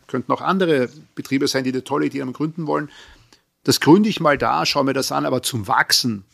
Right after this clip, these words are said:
da gehe ich nach Korea, da gehe ich nach Singapur oder vor allem jetzt wieder ganz stark in die U S A,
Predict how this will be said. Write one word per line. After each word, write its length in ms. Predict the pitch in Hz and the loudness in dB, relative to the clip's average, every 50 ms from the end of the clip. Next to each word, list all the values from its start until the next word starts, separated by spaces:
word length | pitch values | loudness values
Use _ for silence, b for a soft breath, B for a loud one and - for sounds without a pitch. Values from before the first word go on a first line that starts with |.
| _ _ | _ _
da 80 | - 120 | 0 0
gehe 180 | - - 123 | 2 0 0
ich 80 | 107 - | -2 -2
nach 140 | 113 110 - | -6 -10 -8
Korea, 560 | - - 117 107 117 123 131 131 131 127 - - _ _ | -6 -6 -6 -4 -2 0 0 0 0 -2 -4 -10 _ _
da 100 | - 156 | 0 0
gehe 160 | 147 - 127 | 4 4 2
ich 80 | 110 82 | 2 2
nach 140 | 110 110 - | -2 -8 -8
Singapur 580 | - - 139 139 139 127 - 131 131 127 123 - _ _ _ _ | -6 -6 -2 -2 -2 -2 0 -2 -2 -2 -2 -6 _ _ _ _
oder 200 | - 139 131 135 | 0 2 2 4
vor 180 | 127 - 127 113 | 2 2 0 2
allem 220 | 123 160 180 185 | 2 2 2 2
jetzt 180 | 175 151 - - | 2 0 0 -2
wieder 180 | 160 147 151 143 | -2 -2 -2 -2
ganz 240 | 131 131 151 143 | -2 -2 -2 -2
stark 300 | - - - 131 131 - | -4 -2 -2 -2 -2 -2
in 100 | - 139 | -2 -2
die 80 | 123 127 | -2 -2
U 120 | 127 123 | -2 -2
S 140 | 123 - - | -2 -2 -2
A, 280 | 113 110 135 165 175 | -2 -2 -2 -2 -4